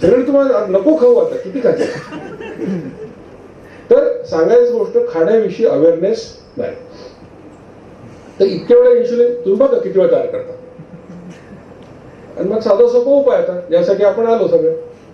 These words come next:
काय करायचं की कडक भूक दोनदा लागते सामान्यपणे आपल्याला, मग दोन वेळा ओळखा आणि दोन वेळा जेवा, हा पहिला सल्ला आहे. बरं, ती कडक भूक कोणाला कधी लावावी याचा काही नियम नाहीये,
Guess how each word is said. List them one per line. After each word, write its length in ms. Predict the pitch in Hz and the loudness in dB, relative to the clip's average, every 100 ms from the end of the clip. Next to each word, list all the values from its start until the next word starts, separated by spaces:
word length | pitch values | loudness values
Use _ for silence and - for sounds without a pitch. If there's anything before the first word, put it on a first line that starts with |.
| - - - - - - - - - - - - - - - - - | -20 -20 -20 -20 -20 -20 -20 -20 -20 -20 -20 -20 -20 -20 -20 -8 2
काय 100 | 247 | 2
करायचं 380 | 247 233 226 226 | 4 2 2 0
की 160 | 254 | -4
कडक 420 | 254 - 214 262 262 | -8 -2 0 2 2
भूक 200 | 262 247 | 0 2
दोनदा 300 | 226 226 240 | 2 4 2
लागते 260 | 220 214 | 0 -2
सामान्यपणे 520 | 185 170 170 180 165 | -2 0 0 2 2
आपल्याला, 300 | 139 - - - - | 0 -4 -10 -10 -8
मग 100 | 226 | -8
दोन 300 | 208 226 247 | 2 4 6
वेळा 180 | 247 247 | 4 4
ओळखा 320 | 254 254 233 | 4 2 0
आणि 120 | 220 | 0
दोन 180 | 226 233 | 2 4
वेळा 160 | 262 277 | 4 2
जेवा, 280 | 262 - - - | 2 0 0 -4
हा 60 | 190 | -2
पहिला 300 | 202 202 196 | 0 2 2
सल्ला 260 | - - | 0 -4
आहे. 100 | - - - - - - - - - - - | -8 -12 -20 -20 -20 -20 -20 -20 -20 -20 -4
बरं, 180 | - 220 | 2 2
ती 160 | 202 240 | 2 0
कडक 280 | 240 208 240 | 2 4 4
भूक 180 | 254 | 2
कोणाला 260 | 240 247 247 | 2 4 4
कधी 260 | 247 220 247 | 2 2 4
लावावी 460 | 247 240 254 262 - | 6 6 4 0 -2
याचा 180 | 175 | 0
काही 160 | 226 220 | 0 0
नियम 260 | 185 165 139 | 0 0 -2
नाहीये, 220 | 98 | -8